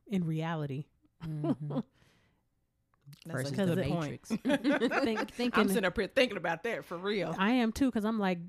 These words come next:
Speaker 1: thinking about the decisions I would have made had I went to college at twenty-five
Speaker 3: Mm.
Speaker 1: versus going to college at eighteen.
Speaker 3: Mm-hmm.
Speaker 1: You know, how different would my career track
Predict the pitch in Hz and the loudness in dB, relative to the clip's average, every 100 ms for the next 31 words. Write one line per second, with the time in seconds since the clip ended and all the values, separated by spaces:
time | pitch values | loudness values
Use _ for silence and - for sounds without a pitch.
0 | - - 240 240 208 190 180 165 170 202 | -4 -2 -2 -2 0 0 0 -4 0 0
1 | 202 190 180 180 175 165 165 165 170 165 | 2 2 2 2 0 0 0 0 0 0
2 | 160 - - - 185 175 170 180 - - | -4 -10 -12 -4 -2 0 0 -2 -2 -6
3 | 190 165 170 151 - - 190 165 151 147 | -4 -2 -2 -2 -6 -6 -4 -2 -2 -2
4 | 180 240 277 277 - _ _ _ _ _ | -2 -2 -2 -6 -12 _ _ _ _ _
5 | _ - 160 160 185 185 190 180 170 - | _ -10 -4 2 2 2 -2 0 -2 -4
6 | - 196 196 185 170 160 160 165 160 156 | -16 -14 -2 0 2 0 0 0 0 -2
7 | 143 - 180 143 120 131 _ 156 156 139 | -4 -2 -2 -2 -4 -8 _ -12 -10 -10
8 | 147 143 - _ _ _ _ 190 175 165 | -10 -10 -14 _ _ _ _ -4 0 0
9 | 160 185 180 180 175 170 170 _ _ _ | 0 0 2 4 4 4 0 _ _ _
10 | _ - 160 190 190 175 160 165 170 160 | _ -14 -2 -2 0 -2 -2 -2 0 -2
11 | - - 165 170 190 202 208 - - 196 | -6 -6 -2 0 0 -2 -4 -6 -4 -2
12 | 190 | -2